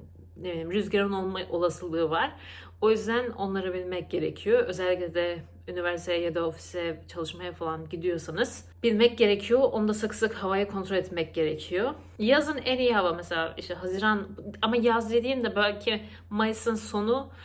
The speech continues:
ve Eylül'ün ortasına kadar belki en fazla. Onun dışında, e, genelde soğuk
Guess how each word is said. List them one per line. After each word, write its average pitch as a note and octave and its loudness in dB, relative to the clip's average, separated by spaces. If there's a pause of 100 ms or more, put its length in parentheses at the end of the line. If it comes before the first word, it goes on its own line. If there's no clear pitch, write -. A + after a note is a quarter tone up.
(240)
ve A3+ -2 (800)
Eylül'ün G3+ 0 (240)
ortasına G3 -2
kadar D3+ -4 (140)
belki E3+ -4 (380)
en F3 -4
fazla. E3+ 0 (200)
Onun G#3 -2
dışında, A3 -2
e, F#3 0 (480)
genelde G#3 2
soğuk - 0